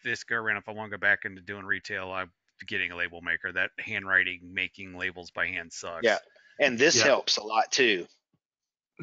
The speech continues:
Speaker 2: The barcode scanner. I've got barcodes on everything, so I manage inventory just by scanning it in and out, and I can get the serial numbers off of a D S P before I send it to someone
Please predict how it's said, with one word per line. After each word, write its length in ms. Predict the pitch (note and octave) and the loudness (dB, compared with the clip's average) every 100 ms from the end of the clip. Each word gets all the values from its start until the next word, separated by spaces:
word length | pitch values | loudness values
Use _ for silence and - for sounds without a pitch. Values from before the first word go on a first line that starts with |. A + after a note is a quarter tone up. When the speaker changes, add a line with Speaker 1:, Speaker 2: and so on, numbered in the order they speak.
| - _ _ _ | -18 _ _ _
Speaker 2:
The 100 | A#2 | 2
barcode 480 | G#2+ B2 A#2+ A2+ G2+ | 6 4 6 4 4
scanner. 500 | - A2 G2+ F2+ F2 A2 | 2 2 2 0 0 0
I've 140 | A2 | 2
got 180 | A#2 G2+ | 2 4
barcodes 580 | A2+ A2+ - G#2+ F#2+ G#2 | 4 4 4 2 2 0
on 120 | G2+ | 2
everything, 540 | A#2 G#2+ G#2+ G2+ F#2 | 2 2 0 -2 0
so 160 | F#2 G2+ | 2 4
I 60 | G#2 | 4
manage 360 | G#2+ G#2 F#2+ | 4 2 2
inventory 520 | A2 G#2 F#2+ G#2+ G2 | 2 0 0 0 0
just 200 | F#2+ G2 | 0 0
by 80 | G2 | 2
scanning 440 | F#2+ - A2 G2+ F#2+ | 2 2 2 2 0
it 100 | G2 | 0
in 140 | G#2 | 0
and 100 | G2 | 2
out, 220 | G#2 F#2+ | 4 2
and 100 | F2 | 2
I 60 | G2+ | -2
can 280 | G#2 F#2 - | -2 -10 -4
get 160 | A#2+ - | -2 0
the 80 | - | 2
serial 340 | - A#2+ A2 | 4 4 4
numbers 320 | A2 G#2+ G#2 | 2 0 2
off 220 | G#2+ G2+ | 2 0
of 100 | F#2+ | -2
a 60 | G2 | -4
D 180 | A2+ A2 | 0 2
S 140 | G2+ | 2
P 220 | - A2 | 0 -2
before 320 | G2 G2 G#2 G#2+ | -2 -4 0 2
I 20 | |
send 260 | - G#2+ | 2 -2
it 80 | F#2 | -4
to 60 | - | -2
someone 500 | - G#2+ G#2 G#2+ | 0 0 0 0